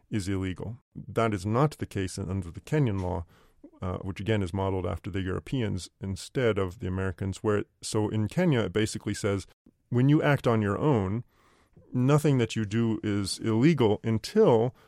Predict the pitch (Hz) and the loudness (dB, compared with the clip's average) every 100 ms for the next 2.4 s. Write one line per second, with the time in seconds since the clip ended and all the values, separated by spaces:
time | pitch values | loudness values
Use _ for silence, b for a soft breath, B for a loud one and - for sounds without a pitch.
0 | b - 117 117 113 110 - 113 113 110 | b -6 -2 0 0 -2 -2 2 2 2
1 | 107 - 104 90 117 113 95 90 - 98 | 0 -2 -2 4 6 6 2 -2 -4 -6
2 | 92 87 90 | -4 -4 -6